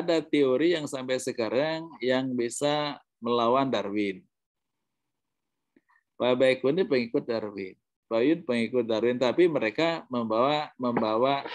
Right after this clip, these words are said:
is-, Islamic mission-nya di ke dalam gitu. Sehingga kalau Darwin tidak ada unsur, tidak ada intervensi Tuhan, kalau dalam Pak Baikuni itu ada inter-, intervensi Tuhan ketika terjadi perubahan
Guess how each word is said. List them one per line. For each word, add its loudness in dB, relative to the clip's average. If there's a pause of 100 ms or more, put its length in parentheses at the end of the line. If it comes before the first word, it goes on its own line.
(500)
is-, -12
Islamic -6
mission-nya 0
di 0
ke -4
dalam -2
gitu. -20
Sehingga -2 (500)
kalau -6
Darwin 4
tidak 0
ada 0
unsur, -2
tidak 2
ada 2
intervensi -4
Tuhan, -2
kalau 0
dalam -2
Pak -2
Baikuni -4
itu -2
ada -2
inter-, -6
intervensi -8
Tuhan -2
ketika -6
terjadi -4
perubahan -4